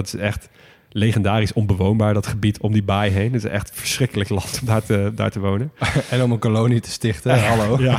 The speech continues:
Speaker 1: inderdaad. Eh, die noemt zichzelf, eh, dus die, die, dat dorpje, Churchill, noemt zichzelf de Polar Bear Capital of the World. Ehm, en dat is ook wel echt heel erg zo, want je hebt daar dus allemaal tourings en zo.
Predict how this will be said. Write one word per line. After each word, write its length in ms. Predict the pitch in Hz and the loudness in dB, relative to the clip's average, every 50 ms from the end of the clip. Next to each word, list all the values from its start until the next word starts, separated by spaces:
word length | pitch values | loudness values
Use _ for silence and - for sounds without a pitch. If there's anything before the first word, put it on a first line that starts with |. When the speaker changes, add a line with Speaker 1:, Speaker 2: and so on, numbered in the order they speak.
| - - | 0 0
Speaker 1:
inderdaad. 460 | - 123 107 107 101 101 135 - - - - 135 185 - - - - - - | 0 2 2 2 2 2 2 0 -2 -4 -6 -6 -6 -6 -10 -14 -16 -14 -2
Eh, 380 | - 127 123 127 127 127 127 127 120 123 117 | 0 2 4 4 6 4 4 2 2 0 2
die 120 | 120 123 | 2 4
noemt 180 | 120 135 151 160 | 4 4 4 2
zichzelf, 520 | - 127 - - 127 117 117 110 - - | 0 -2 0 2 2 4 4 2 0 0
eh, 440 | - 110 107 101 101 101 98 98 101 107 110 | 2 2 4 6 6 6 4 4 2 2 2
dus 140 | 117 107 | 0 0
die, 160 | - 131 123 117 | 2 0 -2 -2
die, 120 | 120 - - 117 120 - | -4 -8 -8 -10 -12 -4
dat 180 | - 117 113 113 | -2 0 0 2
dorpje, 280 | 107 110 117 - - 147 | 2 2 2 2 0 0
Churchill, 320 | - - 123 - - 160 165 | 0 0 0 2 2 2 2
noemt 160 | 139 135 139 | 4 2 2
zichzelf 220 | - 117 - 120 104 | 2 0 0 0 0
de 80 | - - - | 0 -4 0
Polar 360 | - 123 131 139 131 120 110 | 2 2 4 6 4 4 4
Bear 280 | 104 107 107 104 104 - | 2 2 2 2 2 2
Capital 380 | - 113 101 - - - 98 | 0 0 0 0 2 2 0
of 100 | 95 95 - | 0 0 -2
the 80 | - | -2
World. 380 | 101 92 92 98 127 175 - - _ _ _ _ | 0 0 0 0 -2 -4 -8 -14 _ _ _ _
Ehm, 600 | - 107 101 101 101 101 98 98 101 101 101 101 - - - | -2 0 2 2 4 2 2 0 0 -2 -4 -4 -6 -10 -6
en 160 | - 110 104 | -2 -2 0
dat 160 | 95 98 - - | 0 -2 -2 0
is 120 | 117 107 | 0 0
ook 80 | 104 - | 0 -2
wel 100 | - - | -2 -4
echt 220 | - 107 - - | -4 -6 -4 -2
heel 100 | - 104 | 0 0
erg 120 | 104 101 - | 2 0 0
zo, 180 | - 98 104 | 0 0 0
want 120 | 107 110 101 | 0 0 0
je 60 | 104 | -2
hebt 200 | 98 - - - | -2 -4 -4 -2
daar 100 | - 101 | -2 0
dus 100 | 104 104 | 0 0
allemaal 220 | 104 101 - - | 0 0 -2 0
tourings 380 | - 123 113 107 98 92 98 - | 2 2 4 4 4 2 0 -2
en 60 | 104 | -4
zo. 160 | 92 95 101 | -4 -4 -4